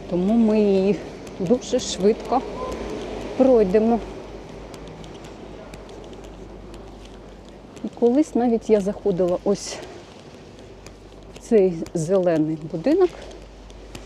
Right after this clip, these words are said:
Якось він був відкрит. Я туди заходила. А ще я заходила ось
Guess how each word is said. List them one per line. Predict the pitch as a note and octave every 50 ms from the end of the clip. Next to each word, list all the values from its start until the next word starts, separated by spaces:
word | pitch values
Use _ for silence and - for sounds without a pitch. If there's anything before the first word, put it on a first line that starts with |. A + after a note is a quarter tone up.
| - - - -
Якось | F#3+ F#3+ G3 - - - - -
він | F#3 F#3+ F#3 D#3+
був | D#3+ F#3 F#3+ F3 - - - - - - - - - - - - -
відкрит. | D#3+ F3+ - - - - A3 B3+ D#4 F#4 - - - - - - - - - - - - - - - - - - - -
Я | G3 G3 F#3 G#3+ C4 C#4+
туди | - A#3 F#3+ A#3 B3+
заходила. | A#3+ - B3 - - A3+ G3+ E3+ E3 F3 D#3+ - -
А | F3 F#3+ G3 G3
ще | - - - - - D4+
я | E4 E4+ A#3+ G3 G#3+ A3 A3
заходила | F3 G#3+ G3+ - - G#3 G3 E3 F3+ E3 F3 F3+ - -
ось | G3 F#3+ - - - -